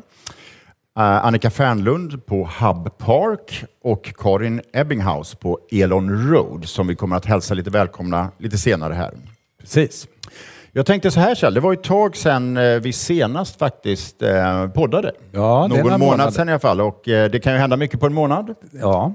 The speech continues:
Speaker 1: Bland annat, jag skickade till dig här i morse, så skickade jag till ett S M S där jag sa, "Kan du ta med några?" Så hade jag en ap-emoji.
Speaker 2: Det stämmer.
Speaker 1: Varför gjorde jag det?
Speaker 2: Du gjorde det därför att jag har skrivit en bok sen vi såg sitt som heter Apan och kapitalet.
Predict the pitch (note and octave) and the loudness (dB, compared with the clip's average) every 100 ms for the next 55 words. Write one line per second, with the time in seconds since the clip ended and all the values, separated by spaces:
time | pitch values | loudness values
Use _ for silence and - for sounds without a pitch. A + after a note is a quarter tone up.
0 | - - A2+ B2+ C#3+ B2+ C3+ B2+ C#3+ C3 | -8 -2 2 4 4 2 2 0 0 2
1 | A#2+ A#2 B2+ B2+ C#3 B2+ A2 B2+ - - | 2 4 4 4 4 4 2 -2 -6 -6
2 | D3+ C#3+ C#3+ C3+ - G2+ G#2 A2 F#2 A2 | -4 -4 -2 0 0 0 0 0 -2 -2
3 | A#2+ D3+ E3 - B2 A#2+ F#2 A#2 A#2 B2+ | -2 -4 -4 -4 -2 0 -2 -2 0 0
4 | B2 C3+ C3+ C3 G#2 F#2 G2 G#2+ G#2 F2+ | 2 2 2 2 2 0 0 0 2 0
5 | - C3 F#2+ - - G2+ G2+ F3 B2+ G#1+ | 0 0 0 -4 -8 -2 0 2 0 -4
6 | - - - - A#2 C3+ F3 G#2 - - | -10 -14 -8 -6 0 0 0 -2 -6 -20
7 | - - _ G2 B2 B2 C3+ A2+ A#2 - | -20 -20 _ 0 0 2 0 0 0 -2
8 | - - - B2+ C#3 E3 D#3 E3 D#3 C3 | -10 -20 -6 2 4 4 2 4 4 4
9 | A#2+ G2 G2+ A#2+ G#2+ G2 - B2+ F2+ A#2 | 4 4 2 0 0 -2 0 -2 0 0
10 | G2 F#3 - - D#3 D3 D3 C#3 D3 D3 | 4 2 2 -2 0 0 0 2 0 -2
11 | - A#2 A2+ G#2 - F3 C#3 - _ B2 | -2 -2 0 -4 0 2 2 -2 _ -2
12 | C3 B2+ - G#2 - - - F2 - F2+ | -2 -4 -4 -6 -8 -18 -8 -8 -8 -6
13 | G#2 G2 G2 F#2 - - | -2 0 0 -4 -8 -18